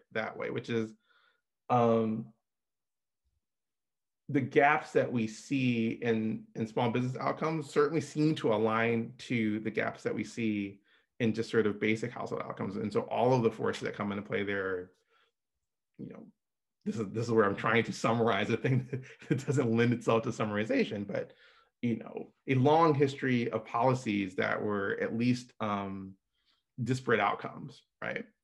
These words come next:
Um, if, and, and sometimes disparate intent, um, and sometimes explicitly <laughs> discriminatory, right? Um, so, so you have the whole bucket of those, and they, and they can be slow-moving things, especially when it's, like, asset accumulation. Um, and so that is my incredibly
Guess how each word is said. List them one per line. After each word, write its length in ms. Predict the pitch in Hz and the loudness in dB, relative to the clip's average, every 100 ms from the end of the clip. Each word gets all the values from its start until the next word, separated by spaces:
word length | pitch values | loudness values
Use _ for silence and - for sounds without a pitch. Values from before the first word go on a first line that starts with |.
| _ | _
Um, 500 | 110 107 101 98 101 | -4 -2 -4 -6 -6
if, 140 | 107 104 - | -6 -6 -6
and, 140 | 107 | -4
and 180 | 117 107 | -2 0
sometimes 440 | 160 185 147 113 | 2 2 2 0
disparate 320 | - - 104 | -2 -2 -2
intent, 420 | 107 101 - 98 - _ - _ _ _ _ | -2 -4 -4 -8 -10 _ -20 _ _ _ _
um, 220 | 110 104 | 0 2
and 80 | 104 | 2
sometimes 320 | - - 117 | 2 4 2
explicitly 880 | 101 - 135 147 - 117 98 101 131 - - | 0 -6 0 2 2 0 0 -2 -6 -10 -10
<laughs> 200 | - _ | -10 _
discriminatory, 800 | 147 131 175 160 101 - - 71 - | -4 0 2 4 2 -2 -6 -6 -2
right? 280 | 60 - - | -2 -2 -4
Um, 240 | 107 104 104 | -2 -2 -2
so, 180 | 113 101 - - | -4 -8 -12 -6
so 60 | 131 | 0
you 80 | |
have 120 | 135 123 | 0 0
the 60 | |
whole 520 | 123 - 139 151 156 | -2 2 6 6 6
bucket 320 | 147 127 123 113 | 4 2 2 2
of 100 | 104 | 2
those, 320 | 104 104 98 | 0 0 -2
and 160 | 98 | -4
they, 40 | 135 | -4
and 180 | 135 156 | -2 -4
they 60 | |
can 120 | 160 | -2
be 60 | 175 | -4
slow-moving 560 | 180 170 175 175 165 151 | -4 0 0 2 0 0
things, 340 | 147 107 110 | 0 -2 -6
especially 400 | 123 131 127 120 | -6 -4 -4 -2
when 160 | 113 110 | -2 -4
it's, 160 | 107 _ _ _ - | -6 _ _ _ -6
like, 120 | - | 0
asset 320 | 113 120 110 | 2 2 0
accumulation. 680 | 101 - - - - - - - | -2 -6 -6 -6 -8 -10 -14 -10
Um, 380 | 110 101 101 104 110 _ _ _ _ _ | -8 -6 -6 -10 -16 _ _ _ _ _
and 120 | 101 | -14
so 100 | - | -4
that 180 | 107 107 | 0 4
is 140 | 110 | 4
my 140 | 107 98 | 2 -4
incredibly 880 | 95 - - 120 120 110 110 110 | -6 -6 0 2 4 4 4 4